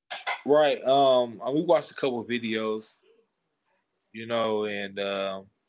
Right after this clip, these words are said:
that's much I know about him. I never, I never seen him in the amateurs. I never really,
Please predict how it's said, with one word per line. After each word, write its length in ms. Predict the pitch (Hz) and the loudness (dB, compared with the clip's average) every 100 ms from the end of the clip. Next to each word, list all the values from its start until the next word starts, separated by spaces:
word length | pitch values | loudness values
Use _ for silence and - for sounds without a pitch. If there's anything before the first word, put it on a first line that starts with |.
| _ _ _ _ - | _ _ _ _ -10
that's 240 | 92 - | -10 -8
much 280 | 117 113 113 | -6 -4 0
I 140 | 107 | 0
know 180 | 107 110 | 0 -4
about 300 | 101 110 110 | 0 2 2
him. 120 | 92 | -2
I 60 | 98 | -4
never, 500 | 110 107 104 101 92 | -4 -4 -4 -6 -6
I 60 | 98 | -6
never 200 | 107 110 | -4 -6
seen 200 | 104 107 | -8 -12
him 120 | 107 101 | -12 -12
in 60 | |
the 60 | 98 | -10
amateurs. 680 | 104 107 101 104 101 101 - 90 | -12 -14 -18 -16 -14 -16 -18 -18
I 80 | 90 | -14
never 180 | 95 92 | -12 -10
really, 420 | 98 98 92 87 | -12 -12 -16 -14